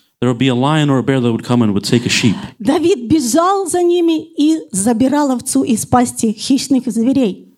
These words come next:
Speaker 1: D-, David would run after them and take those sheep back from the teeth of these ferocious animals.
Speaker 2: Медведь может бежать со скоростью двадцать пять миль в час.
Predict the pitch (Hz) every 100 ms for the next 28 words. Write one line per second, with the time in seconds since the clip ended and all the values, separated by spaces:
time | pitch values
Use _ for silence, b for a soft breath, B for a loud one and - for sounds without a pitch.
0 | _ 131 143 117 151 151 127 127 135 165
1 | 156 151 139 123 120 139 120 135 - -
2 | - - 139 139 147 127 123 123 113 107
3 | 95 - - - - 151 135 120 113 110
4 | 95 107 110 101 - B B B B _
5 | - 131 123 120 - 110 95 87 76 -
6 | - - 285 - 269 381 427 - - 262
7 | 359 311 233 285 269 339 320 262 - 339
8 | 294 - 226 214 277 - 262 - 294 285
9 | 262 240 - 220 - - -